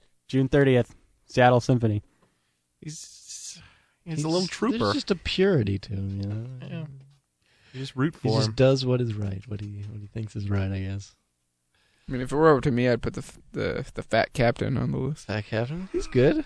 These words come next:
Speaker 1: Jeff Garland?
Speaker 4: Oh, yeah.
Speaker 1: Oh, he's really
Speaker 3: What
Speaker 1: good.
Speaker 3: about Fred Willard? Or is
Speaker 1: That's
Speaker 3: he not,
Speaker 2: real
Speaker 3: is
Speaker 2: life
Speaker 3: he not
Speaker 2: Fred Willard.
Speaker 3: eligible 'cause he's <laughs> real life?
Speaker 4: Oh, yeah, yeah, yeah. I
Speaker 3: Like,
Speaker 4: forgot about
Speaker 3: "Oh,
Speaker 4: that.
Speaker 3: we're shutting this down,
Speaker 4: Hmm.
Speaker 3: people. It's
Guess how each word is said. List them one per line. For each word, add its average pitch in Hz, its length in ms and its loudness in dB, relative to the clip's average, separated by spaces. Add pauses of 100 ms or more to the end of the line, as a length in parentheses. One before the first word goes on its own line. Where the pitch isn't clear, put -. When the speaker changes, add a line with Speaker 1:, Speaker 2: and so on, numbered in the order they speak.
Speaker 1:
Jeff 175 240 -2
Garland? 143 380 0 (340)
Speaker 4:
Oh, 131 180 -6
yeah. 156 180 -4 (560)
Speaker 1:
Oh, 98 100 -16
he's 113 160 -12
really 104 140 -10
Speaker 3:
What 117 120 -2
Speaker 1:
good. 120 60 2
Speaker 3:
about 117 140 4
Fred 110 340 2
Willard? 98 400 0 (1500)
Or 120 80 4
is 123 40 4
Speaker 1:
That's 180 140 6
Speaker 3:
he 135 60 8
not, 135 100 10
Speaker 2:
real 131 220 12
Speaker 3:
is 113 40 8
Speaker 2:
life 113 200 12
Speaker 3:
he 165 60 10
not 143 200 12
Speaker 2:
Fred 104 120 2
Willard. 107 200 10
Speaker 3:
eligible 123 400 6
'cause 131 200 4
he's 143 300 4 (120)
<laughs> - 120 -4
real 131 460 4
life? 117 500 0 (220)
Speaker 4:
Oh, 165 420 10
yeah, - 240 4
yeah, 170 300 6
yeah. 165 60 4
I 135 60 4
Speaker 3:
Like, 113 80 0
Speaker 4:
forgot 139 240 -4
about 135 100 -4 (120)
Speaker 3:
"Oh, 160 40 2
Speaker 4:
that. 156 160 0
Speaker 3:
we're 135 80 -4
shutting 151 360 -4
this 147 180 4
down, 139 400 6
Speaker 4:
Hmm. 110 60 0
Speaker 3:
people. 120 320 -4 (920)
It's 170 140 -8